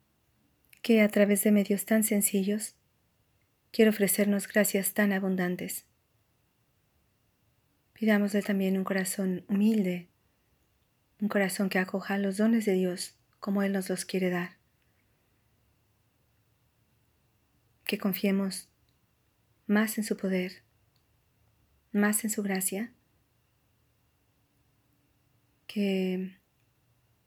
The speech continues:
en todas las fuerzas y potencias que nosotros mismos podemos tener.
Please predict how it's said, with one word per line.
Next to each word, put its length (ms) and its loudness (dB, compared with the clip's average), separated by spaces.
en 140 0
todas 360 0
las 360 -4
fuerzas 680 -2
y 320 -4
potencias 560 -2
que 120 -4
nosotros 460 -6
mismos 320 -2
podemos 380 -4
tener. 380 -8